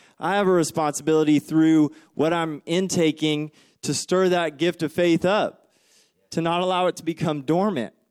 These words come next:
There's, you can read a lot of different scriptures about faith, and there's,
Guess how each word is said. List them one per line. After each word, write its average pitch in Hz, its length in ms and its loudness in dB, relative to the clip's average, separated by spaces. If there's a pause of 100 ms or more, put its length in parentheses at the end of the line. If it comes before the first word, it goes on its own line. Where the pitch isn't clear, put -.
(680)
There's, 151 320 0
you 175 120 -2
can 175 180 -2
read 185 240 2
a 175 80 2
lot 165 260 0
of 180 100 0
different 160 500 -2
scriptures 175 480 -2
about 151 340 0
faith, 170 340 0
and 151 160 -2
there's, 131 300 -2